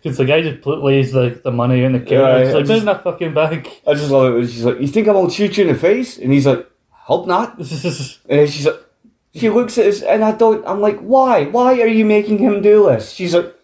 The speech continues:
Speaker 2: "Put that stuff in your hand, drop it."
Speaker 1: He's like, This is the
Speaker 2: Like,
Speaker 1: last bottle of this,
Speaker 2: what,
Speaker 1: he
Speaker 2: do you
Speaker 1: needs it
Speaker 2: think
Speaker 1: for
Speaker 2: he's
Speaker 1: his
Speaker 2: gonna throw a cloth at you?
Speaker 1: I know.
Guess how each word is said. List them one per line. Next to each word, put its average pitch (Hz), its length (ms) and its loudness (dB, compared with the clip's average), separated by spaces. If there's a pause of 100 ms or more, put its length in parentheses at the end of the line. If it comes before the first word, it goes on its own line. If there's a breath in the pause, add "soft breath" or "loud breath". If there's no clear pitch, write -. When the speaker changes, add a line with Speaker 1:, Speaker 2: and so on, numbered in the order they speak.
(360)
Speaker 2:
"Put - 140 -8
that 226 160 2
stuff 226 320 -2
in 202 80 -6
your 143 80 -2
hand, 170 320 0
drop 185 320 0
it." - 200 -2 (1200)
Speaker 1:
He's 147 120 -12
like, 156 100 0
This 180 140 -2
is - 40 -20
the 151 100 0
Speaker 2:
Like, 139 100 4
Speaker 1:
last 139 220 -2
bottle 151 300 2
of 135 80 2
this, - 80 -10
Speaker 2:
what, 135 220 4
Speaker 1:
he 147 60 -8
Speaker 2:
do 156 60 -6
you 175 60 0
Speaker 1:
needs 156 100 -4
it 185 40 2
Speaker 2:
think 202 120 -2
Speaker 1:
for 139 60 -2
Speaker 2:
he's - 100 -2
Speaker 1:
his - 80 -10
Speaker 2:
gonna 175 220 4
throw 170 300 -2
a 160 60 0
cloth 196 380 0
at 233 200 -2
you? 220 260 -2 (640)
Speaker 1:
I 143 140 -6
know. 139 120 0